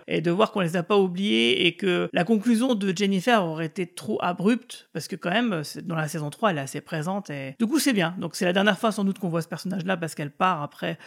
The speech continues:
sur un autre vaisseau, et du coup, je trou-, je trouve ça très bien. J'ai beaucoup aimé aussi, moi, le, euh, l'histoire avec, euh, Télin, qui est fan d'un, d'un, d'un musicien extraterrestre, euh, qui fait, je sais pas quoi, qui a des espèces de cubes, euh, euh, qui vibrent, et cetera. J'ai trouvé que c'était très bien,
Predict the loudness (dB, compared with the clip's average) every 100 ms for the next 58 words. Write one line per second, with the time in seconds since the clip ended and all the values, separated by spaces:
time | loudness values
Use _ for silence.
0 | -16 -8 -2 -2 -2 -2 -4 -2 -4 -2
1 | -4 -4 -4 -6 -6 -4 -4 -6 -6 -6
2 | -4 -4 -2 -4 -4 2 4 4 6 6
3 | 6 2 4 4 6 4 4 2 2 0
4 | -2 -6 -8 -12 -8 -6 -4 -4 -2 -4
5 | 4 4 4 0 -2 -2 2 4 4 2
6 | 2 -2 0 2 2 2 -2 -6 -10 -20
7 | -20 -10 -4 0 0 0 2 2 2 0
8 | 0 -2 -2 -4 0 2 4 2 2 0
9 | -2 -8 -2 0 0 -2 -4 -4 -6 -8
10 | -10 -8 -8 -8 -6 -6 -4 -4 -4 -6
11 | -10 -12 -12 -10 -8 -6 -4 -2 -2 -4
12 | -4 -6 0 0 -2 -6 -12 -10 -10 -4
13 | -4 -2 -6